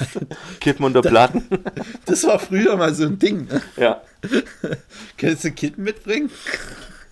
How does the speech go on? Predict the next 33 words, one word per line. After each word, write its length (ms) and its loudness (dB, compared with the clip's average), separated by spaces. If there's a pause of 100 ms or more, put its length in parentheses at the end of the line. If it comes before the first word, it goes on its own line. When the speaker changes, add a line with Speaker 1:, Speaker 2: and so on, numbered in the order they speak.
(100)
Speaker 1:
<laughs> 800 -8
Ist 100 -14
auch 200 0
komplett 340 -2
ausgestorben. 640 -2 (480)
Diese 240 -4
Speaker 2:
Nee. 180 -2 (1000)
Speaker 1:
Gibt's 180 -2
das 160 0
noch? 260 -2 (200)
Fahren 200 0
noch 80 0
Speaker 2:
Ja. 80 -2
Speaker 1:
Leute 220 2
zu 120 -4
den 60 0
Tschechen, 320 -2
um 100 -8
Kippen 280 -12
zu 100 -4
Speaker 2:
Ja. 60 -2
Speaker 1:
holen? 240 -8 (340)
Speaker 2:
Ja. 160 -14 (920)
Speaker 1:
Äh, 280 -12
Leute, 280 0
hört 120 0
auf 140 0
zu 120 -12
rauchen. 360 -14 (1160)
Es 180 -16
ist 240 -14
nicht 240 -10
toll. 280 -12